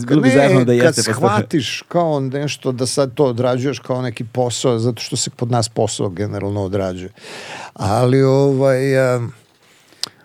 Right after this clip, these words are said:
Speaker 2: to je ipak život.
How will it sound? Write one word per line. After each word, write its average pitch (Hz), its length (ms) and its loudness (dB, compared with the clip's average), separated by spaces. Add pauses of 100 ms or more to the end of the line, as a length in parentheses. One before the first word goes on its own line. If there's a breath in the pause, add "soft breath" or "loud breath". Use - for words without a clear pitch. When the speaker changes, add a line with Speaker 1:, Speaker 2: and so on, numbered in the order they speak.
(320 loud breath)
Speaker 2:
to 165 920 2 (3250 loud breath)
je 120 400 -2
ipak - 600 -4
život. 107 720 -2